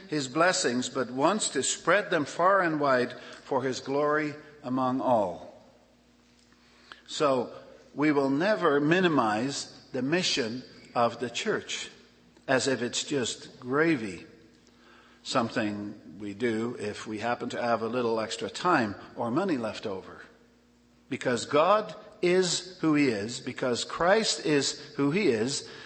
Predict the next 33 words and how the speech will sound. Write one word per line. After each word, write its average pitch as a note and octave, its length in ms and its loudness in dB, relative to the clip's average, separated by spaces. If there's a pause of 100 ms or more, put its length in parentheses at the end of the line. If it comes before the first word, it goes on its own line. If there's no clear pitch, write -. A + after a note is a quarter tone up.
(140)
and C3+ 100 2
because C3 360 0
we G3+ 200 2
are D#3 160 6
in E3+ 220 2
Christ, A#2+ 600 0
mission G#3 600 2 (380)
is C3 160 0
an C#3 120 2
inescapable F3+ 920 0
part E3+ 540 2 (440)
of - 200 -4
what C3 180 0
the A2+ 100 -8
church - 580 -6 (600)
is B2 180 -6
about. A2 520 -10 (520)
This C#3+ 220 0
means D#3 340 4 (220)
that C#3 140 2
we D3 80 4
can C3 240 2
never G3+ 260 2
make E3+ 240 2
a D3 80 0
false F#3 380 2
dilemma D#3 540 2
between B2+ 520 -2 (220)
missions F#3 560 2
and C3 300 0
work E3 340 2
done C#3 340 2 (300)
inside E3+ 720 2